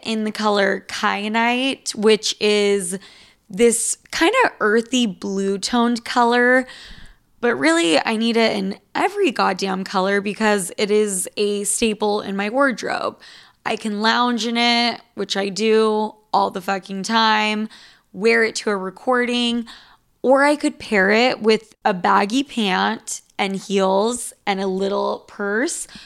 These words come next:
and look like the cutest thing ever for a night out. So you guys, shop the Skims t-shirt shop at skims dot com. Now available in sizes extra, extra small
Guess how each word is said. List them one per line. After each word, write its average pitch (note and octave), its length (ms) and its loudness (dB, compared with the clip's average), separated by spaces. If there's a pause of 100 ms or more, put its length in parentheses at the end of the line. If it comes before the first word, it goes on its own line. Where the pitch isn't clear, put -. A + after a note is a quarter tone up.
(540)
and A3+ 220 0
look A3 240 -2
like G#3+ 420 0
the G#3+ 160 0
cutest G#3+ 420 0
thing A3 180 0
ever A3+ 420 2
for G#3 200 0
a G3+ 80 2
night F#3+ 260 -2
out. - 440 2 (560)
So E4+ 300 2
you C#4+ 180 2
guys, G3+ 500 0 (100)
shop D#4+ 560 2
the E4+ 120 0
Skims A#3+ 580 0 (180)
t-shirt A3 960 0
shop G3 760 0
at G#3 200 -2
skims F#3+ 420 -4
dot - 260 0
com. - 460 -6 (380)
Now C#4 340 4
available A#3+ 580 4
in G#3+ 160 -2
sizes G3+ 560 -2 (120)
extra, A3 480 0
extra A3 400 -2
small C4+ 680 4